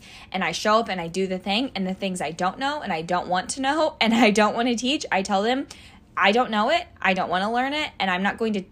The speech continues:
pretend that I do, and so I will refer you to someone else." And I feel super confident showing up because I have now invested so much into my education with those coaches. But then outside of that, um,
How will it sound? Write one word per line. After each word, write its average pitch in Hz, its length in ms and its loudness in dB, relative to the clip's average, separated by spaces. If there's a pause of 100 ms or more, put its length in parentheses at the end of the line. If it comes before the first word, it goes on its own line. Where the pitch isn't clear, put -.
(100)
pretend 202 380 -2
that 180 100 4
I 143 100 -2
do, 320 360 -2
and 302 120 -2
so 185 180 0
I 170 140 2
will 202 180 -2
refer 240 300 -4
you 185 160 -4
to 247 120 -8
someone 190 260 -4
else." - 340 -6 (380)
And 247 140 8
I 240 80 8
feel 277 180 2
super 247 400 -4
confident 220 520 -4
showing 196 280 -4
up 190 160 -2
because 190 420 -2 (680)
I 247 60 -4
have 233 140 0
now 214 200 2
invested 190 580 0
so 208 300 2
much 190 240 0
into 196 260 -4
my 196 140 -2
education 214 720 -6 (300)
with 196 160 0
those 180 180 0
coaches. - 640 -4
But 214 160 -2
then 254 220 4
outside 233 440 2
of 233 120 -4
that, 190 300 2 (380)
um, 208 340 2